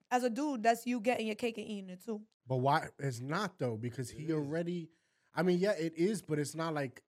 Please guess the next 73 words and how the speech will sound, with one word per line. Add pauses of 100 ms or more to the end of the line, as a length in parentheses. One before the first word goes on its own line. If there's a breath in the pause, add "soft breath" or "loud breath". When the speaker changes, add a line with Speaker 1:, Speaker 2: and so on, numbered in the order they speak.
(140)
Speaker 3:
But
Speaker 2:
it's
Speaker 3:
we
know,
Speaker 2:
bad
on
him.
Speaker 3:
I'm
not
gonna
lie.
It's
Speaker 2:
He's
Speaker 3:
like
Speaker 2:
being
upfront.
Yo,
I
don't
wanna, (100)
so
you
can't
Speaker 1:
Yeah,
Speaker 2:
fault
Speaker 1:
it's
you
Speaker 2:
him
for
Speaker 1:
being
Speaker 2:
anything.
Speaker 1:
transparent.
Uh,
you
can't
Speaker 2:
Whether
Speaker 1:
be
Speaker 2:
he,
Speaker 1:
mad
Speaker 2:
whether
Speaker 1:
at
Speaker 2:
he
Speaker 1:
it.
Speaker 2:
continues
to
fuck
her
or
not,
you
can't
Speaker 3:
Yeah,
but
I
also
Speaker 2:
fault
Speaker 3:
told
Speaker 2:
him.
Speaker 3:
Melanie
that. (800)
Speaker 2:
What? (420)
Speaker 3:
I
don't
wanna
be
Speaker 1:
He
Speaker 3:
with
Speaker 1:
didn't
Speaker 3:
you.
Speaker 1:
wanna
be
with
me.